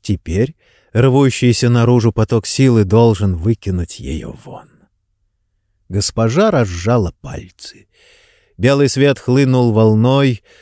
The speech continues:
врата ослабили свою хватку. Она ловила ртом воздух, медленно опускаясь вниз. Всё, всё самое сложное позади. Теперь всё пойдёт как надо.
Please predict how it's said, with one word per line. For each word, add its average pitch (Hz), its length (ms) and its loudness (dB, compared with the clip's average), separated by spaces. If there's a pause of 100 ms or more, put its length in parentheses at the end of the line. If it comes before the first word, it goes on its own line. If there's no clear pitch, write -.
(120)
врата 135 460 2
ослабили 120 540 2
свою 98 340 0
хватку. - 680 -10 (560)
Она 107 240 0
ловила 117 440 4
ртом 104 440 0
воздух, 104 680 -2
медленно 104 760 -2
опускаясь 98 800 -6
вниз. - 580 -12 (680)
Всё, 104 500 -2 (580)
всё 131 720 2
самое 120 600 -2
сложное 110 720 -2
позади. 90 680 -4 (440)
Теперь 117 580 -2
всё - 360 -6
пойдёт 92 800 -6
как - 280 -14
надо. - 680 -14